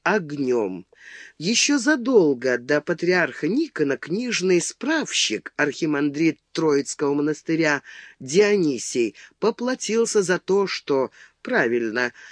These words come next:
выкинул из водосвятной молитвы слова "и огнем", "освети воду сию духом твоим и огнем". Ему поставили в вину желание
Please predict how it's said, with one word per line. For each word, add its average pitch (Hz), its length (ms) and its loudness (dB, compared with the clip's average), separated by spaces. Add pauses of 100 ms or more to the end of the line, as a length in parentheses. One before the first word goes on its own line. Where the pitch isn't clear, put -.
(140)
выкинул 156 840 0 (120)
из 160 480 -2 (540)
водосвятной 156 1000 2
молитвы 170 600 0
слова 156 540 -2 (120)
"и 208 240 -2
огнем", 139 840 0 (360)
"освети 131 720 -2
воду 226 420 0
сию 220 440 -2
духом 202 680 -2
твоим 196 500 0
и 151 120 0
огнем". 113 640 -4 (360)
Ему 208 420 2
поставили 185 580 2
в 175 60 2
вину 214 420 -2
желание 156 680 0